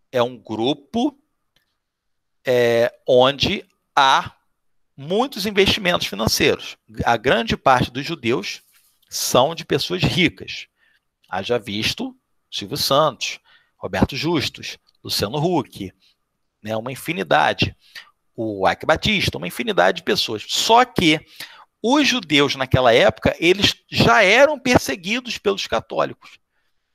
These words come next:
Então, os judeus nessa época, eles viviam espalhados pelo mundo.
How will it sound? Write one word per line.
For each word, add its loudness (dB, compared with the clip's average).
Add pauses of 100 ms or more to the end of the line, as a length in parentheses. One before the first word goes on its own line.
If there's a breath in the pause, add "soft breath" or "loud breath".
(160)
Então, 0
os -10
judeus -4
nessa -2
época, 0
eles -6
viviam -6
espalhados 2
pelo -2
mundo. -16